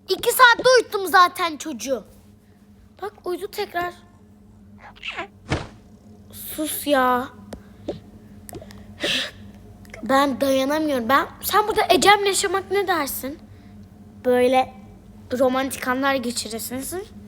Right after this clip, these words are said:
Vallahi çok iyi olur. Hatta git bana Ecem'i çağır. Ecem, Ecem.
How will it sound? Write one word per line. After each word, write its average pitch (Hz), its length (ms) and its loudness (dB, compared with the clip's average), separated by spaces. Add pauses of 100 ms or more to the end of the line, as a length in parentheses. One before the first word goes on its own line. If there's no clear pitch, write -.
(2000)
Vallahi 294 380 6
çok - 320 2
iyi 311 60 8
olur. 262 180 6
Hatta 359 300 8
git 392 300 4
bana 403 140 8 (120)
Ecem'i 320 420 4
çağır. 220 540 -4 (2250)
Ecem, 196 320 -14 (160)
Ecem. - 300 -16